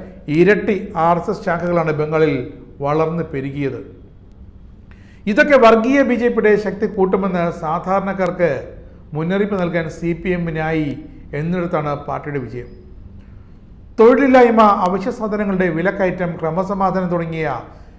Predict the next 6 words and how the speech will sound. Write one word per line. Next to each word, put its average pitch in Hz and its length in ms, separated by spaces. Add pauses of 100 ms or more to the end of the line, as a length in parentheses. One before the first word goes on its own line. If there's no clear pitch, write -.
(360)
ഈ - 20 (120)
വിഷയങ്ങളിൽ 185 540 (120)
സംസ്ഥാനത്തെ 175 520
ജനങ്ങൾ 165 280 (480)
കടുത്ത 170 320 (300)
ആശങ്കയിലാണ്. 147 600